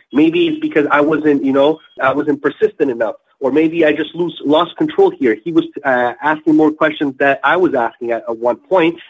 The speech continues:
and he was just dominating the conversation, so I lost it. How could I, how can," if you're always blaming yourself on why you didn't,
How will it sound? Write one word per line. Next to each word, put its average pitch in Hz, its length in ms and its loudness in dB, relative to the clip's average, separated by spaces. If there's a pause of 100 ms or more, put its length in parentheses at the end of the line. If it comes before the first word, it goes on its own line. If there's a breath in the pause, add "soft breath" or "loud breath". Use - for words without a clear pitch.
and 131 140 -2
he 151 60 4
was 147 180 2
just 151 240 -2
dominating 147 540 2
the 143 80 0
conversation, 143 720 -2
so 131 120 0
I 135 80 2
lost 156 400 0
it. 101 120 -2 (240 soft breath)
How 165 240 0
could 190 120 0
I, 170 120 2 (120)
how 170 340 -2
can," 190 260 0
if 147 160 -4
you're 220 140 2
always 185 360 0
blaming 156 360 0
yourself 139 360 -2
on 120 100 -6 (180)
why 131 200 2
you 175 280 -8
didn't, 170 320 2